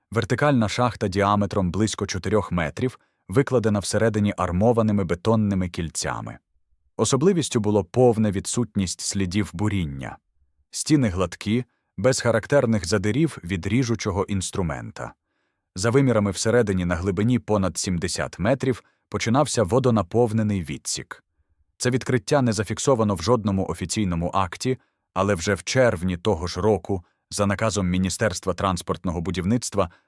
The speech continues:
напрямок майбутньої ділянки магістралі був скоректований на вісім градусів на південь, незважаючи на протести головного проектного управління.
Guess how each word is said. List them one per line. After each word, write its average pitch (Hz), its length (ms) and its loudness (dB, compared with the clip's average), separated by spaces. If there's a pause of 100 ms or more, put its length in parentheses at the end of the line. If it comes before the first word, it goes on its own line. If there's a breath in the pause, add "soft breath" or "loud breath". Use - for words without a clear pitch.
(120)
напрямок 101 580 0
майбутньої 95 680 0
ділянки 85 480 -2
магістралі 90 640 -2 (300 soft breath)
був 123 220 0
скоректований 113 680 0
на 82 160 0
вісім 139 400 0
градусів 82 560 -4
на 113 100 0
південь, 92 480 -4 (280 soft breath)
незважаючи 92 680 -2
на 87 100 0
протести 98 500 -2
головного 90 520 0
проектного 82 680 -2
управління. 104 680 -2